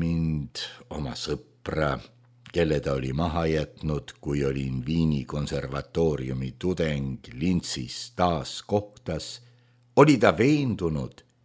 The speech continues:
et minust on saanud tubli kapellmeister.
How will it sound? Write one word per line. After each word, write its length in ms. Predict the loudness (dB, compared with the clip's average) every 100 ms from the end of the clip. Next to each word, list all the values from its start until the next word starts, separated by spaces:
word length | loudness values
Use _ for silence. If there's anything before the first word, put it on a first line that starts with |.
| -10
et 160 | -8 0
minust 500 | 2 2 0 -4 -4
on 180 | -2 -2
saanud 560 | 0 2 2 0 -4
tubli 540 | 2 2 4 2 0 -2
kapellmeister. 1500 | -4 -4 -6 -4 -2 -2 -2 -4 -4 -8 -12 -14 -14 -14